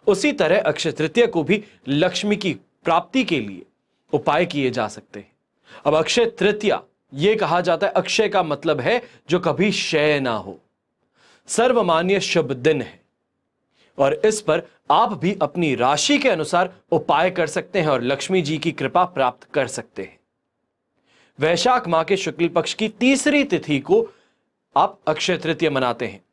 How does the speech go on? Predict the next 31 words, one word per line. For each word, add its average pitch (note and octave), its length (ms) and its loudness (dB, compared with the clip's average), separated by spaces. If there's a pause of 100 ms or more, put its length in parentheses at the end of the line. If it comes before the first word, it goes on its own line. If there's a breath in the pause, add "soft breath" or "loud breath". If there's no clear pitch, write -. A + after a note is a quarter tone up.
(160)
जिसे C3+ 260 0
आखा C3+ 280 0
तीज C3+ 260 -4
भी B2+ 160 -4
कहा A#2 260 -2
जाता F#2+ 300 -10
है। - 160 -20 (400)
और C3+ 280 0
इस C#4 220 2
वर्ष C#3 320 0 (380 soft breath)
अक्षय E3+ 300 0
तृतीया F#3 360 0
के E3 120 -6
दिन F3+ 180 -2 (360 soft breath)
पांच A#3 400 0
शुभ F#3+ 320 0
संयोग D#3+ 560 0 (100)
भी D3 160 -2
बन C#3 200 -2
रहे B2+ 180 0
हैं। - 180 -16 (600)
गजकेसरी F#3+ 680 0
योग C3+ 280 0 (440 soft breath)
वृषभ, E3+ 500 -2 (240)
सिंह G#3+ 320 0 (280 loud breath)
और D#3+ 100 2
कन्या E3+ 340 0
राशि F3 280 0
वालों D#3+ 300 2
के E3+ 160 -6
लिए F#3+ 320 0